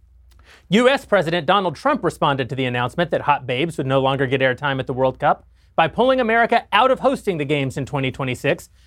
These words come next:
calling America's traditional allies losers and asking Republican superdonor Elliot Broidy for the number of that playmate he definitely didn't have sex with. <laughs> And that's all the news for the twenty eighteen World Cup.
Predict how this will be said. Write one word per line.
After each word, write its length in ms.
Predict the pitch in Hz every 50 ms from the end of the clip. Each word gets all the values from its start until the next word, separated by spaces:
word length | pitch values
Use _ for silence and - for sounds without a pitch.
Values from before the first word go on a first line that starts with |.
| - -
calling 300 | - 170 170 185 196 190
America's 400 | 180 175 185 190 190 - 196 -
traditional 440 | - 180 151 190 175 - 202 185 180
allies 440 | 175 185 190 202 202 208 185 139 165
losers 440 | 190 180 151 127 127 135 139 - - - - -
and 100 | - 156
asking 320 | 156 170 180 - - 208 190
Republican 500 | 170 165 - - 196 190 214 196 214 190
superdonor 600 | - - 226 - 214 208 180 196 202 202 202 -
Elliot 340 | - 175 190 220 233 226 165
Broidy 440 | 151 202 196 165 143 135 139 131 _ _ _
for 100 | - 175
the 100 | 156 160
number 320 | 156 160 185 208 202 220 208
of 100 | 180 151
that 180 | 196 190 -
playmate 440 | _ - 226 196 147 131 123 139 143
he 100 | - 175
definitely 560 | 143 117 - 175 - - 160 139 127 143 143
didn't 240 | 143 165 160 147 147
have 220 | 127 139 131 123
sex 320 | - - 160 160 - - -
with. 200 | 135 104 - - -
<laughs> 360 | - - - - - - - - - - - - - _ 208 220 220 -
And 320 | - 277 330 320 320 - 226
that's 280 | 220 240 285 269 -
all 160 | 277 277 262 226
the 80 | 240
news 460 | 226 226 254 285 262 240 247 262 -
for 140 | - - 233
the 120 | 196 220 208
twenty 300 | - - 240 240 240 233
eighteen 340 | 233 226 - 247 254 240
World 220 | 220 240 262 254 -
Cup. 260 | - 202 208 - -